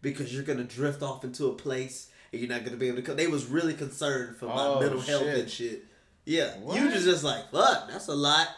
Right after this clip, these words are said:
Speaker 2: Nah,
Speaker 1: Like, you just <laughs>
Speaker 2: I didn't know if you could live or not. I'm just like, "Is that possible?" I
Speaker 1: No,
Speaker 2: don't
Speaker 1: they
Speaker 2: know.
Speaker 1: was just saying, like, you would have a bad, you would,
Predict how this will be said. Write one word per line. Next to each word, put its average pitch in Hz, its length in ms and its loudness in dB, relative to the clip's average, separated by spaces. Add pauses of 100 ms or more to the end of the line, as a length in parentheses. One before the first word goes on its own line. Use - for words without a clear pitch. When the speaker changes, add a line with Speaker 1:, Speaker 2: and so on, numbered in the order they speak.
(100)
Speaker 2:
Nah, 151 180 0
Speaker 1:
Like, 285 380 10
you 285 80 12
just - 180 10
<laughs> - 200 12
Speaker 2:
I - 100 12
didn't 262 100 12
know - 120 12
if - 220 12
you 190 60 8
could 190 220 12
live 269 100 12
or 208 100 6
not. 190 300 8
I'm 220 160 2
just 208 160 2
like, 170 460 -2
"Is 147 160 -2
that 190 200 2
possible?" 320 420 -2 (200)
I 190 100 -8
Speaker 1:
No, - 20 6
Speaker 2:
don't 294 180 12
Speaker 1:
they 262 80 10
Speaker 2:
know. 254 60 8
Speaker 1:
was 254 140 4
just 247 140 0
saying, 262 160 4
like, 214 160 6
you 220 100 0
would 233 100 4
have 208 140 8
a 175 120 4
bad, 175 420 2 (120)
you 196 220 -6
would, 214 240 -2